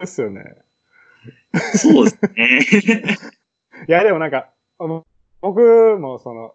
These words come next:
Speaker 1: アラビア語話したことないし、中東の人と交流ってそんなにないですけど、
Speaker 2: うん。
Speaker 1: 中東の人の喋る英語とかでも、なんか、高貴さをにじませてくるじゃ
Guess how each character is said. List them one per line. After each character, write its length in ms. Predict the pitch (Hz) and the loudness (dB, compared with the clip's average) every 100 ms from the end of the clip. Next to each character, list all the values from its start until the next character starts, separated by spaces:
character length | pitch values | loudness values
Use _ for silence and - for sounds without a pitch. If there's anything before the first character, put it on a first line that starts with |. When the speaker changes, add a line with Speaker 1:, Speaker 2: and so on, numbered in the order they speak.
| _ | _
Speaker 1:
ア 100 | 151 | -6
ラ 100 | 180 | -4
ビ 80 | 190 | -4
ア 80 | 175 | -4
語 80 | |
話 160 | 175 180 | -6 -8
し 20 | |
た 60 | 127 | -8
こ 80 | 120 | -8
と 300 | 107 104 _ _ - | -10 -10 _ _ -10
な 200 | 127 131 | -6 -4
い 240 | 135 131 | -4 -6
し、 500 | 131 - 123 120 101 - _ | -10 -10 -6 -6 -8 -14 _
中 200 | 151 170 | -6 -2
東 60 | 190 185 185 | 0 2 0
の 800 | 254 185 185 185 185 180 180 | -6 -4 0 2 2 2 -2
人 200 | 175 165 123 | -6 -6 -8
と 60 | |
交 240 | - 151 147 | -2 0 0
流 60 | 147 | -2
っ 20 | |
て 100 | - | -6
そ 140 | 151 165 | -6 -4
ん 40 | |
な 80 | 180 | -4
に 60 | 165 | -2
な 120 | 170 | -2
い 40 | |
で 80 | 113 | -4
す 140 | - | -10
け 80 | 113 | -10
ど、 160 | 107 104 | -10 -10
Speaker 2:
う 20 | |
ん。 40 | |
Speaker 1:
中 240 | - 190 220 | -8 -6 -4
東 160 | 226 214 | -4 -4
の 80 | 208 | -4
人 120 | 202 | -8
の 80 | 196 | -4
喋 260 | 190 190 | -2 0
る 240 | 190 190 190 | 0 0 0
英 40 | |
語 140 | 185 | 0
と 80 | 180 | -4
か 100 | - | -6
で 100 | 107 | -8
も、 320 | 104 107 104 113 | -8 -10 -10 -10
な 120 | 113 | -12
ん 20 | |
か、 100 | - | -12
高 280 | - 202 190 | -2 0 2
貴 80 | 185 | 0
さ 140 | 196 185 | 0 0
を 60 | |
に 120 | 180 | 0
じ 80 | 170 | -2
ま 120 | 170 | -4
せ 100 | 170 | -4
て 100 | 160 | -6
く 120 | 147 107 | -6 -8
る 140 | 101 | -8
じ 80 | |
ゃ 40 | 98 | -8